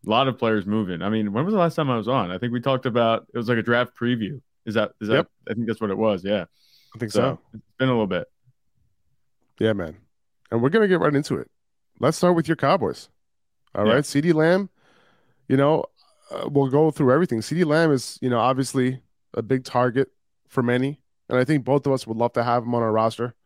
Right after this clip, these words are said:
Speaker 2: right?
Speaker 1: Yeah.
Speaker 2: Expecting him to be around the one two turn in twelve team leagues. Uh,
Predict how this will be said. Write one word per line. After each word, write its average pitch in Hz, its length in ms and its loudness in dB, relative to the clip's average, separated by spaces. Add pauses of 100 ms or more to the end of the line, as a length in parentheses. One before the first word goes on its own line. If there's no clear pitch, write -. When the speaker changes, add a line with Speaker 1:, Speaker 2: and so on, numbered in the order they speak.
(520)
Speaker 2:
right? 123 140 4
Speaker 1:
Yeah. 117 60 2
Speaker 2:
Expecting 160 480 -2
him 165 180 2
to 156 100 -2
be 135 220 0
around 131 680 2
the 117 180 -2
one 117 360 0
two 127 220 -4
turn 120 420 -2
in 127 240 -6
twelve 120 340 -2
team 113 300 -2
leagues. 120 420 -2 (580)
Uh, 120 220 2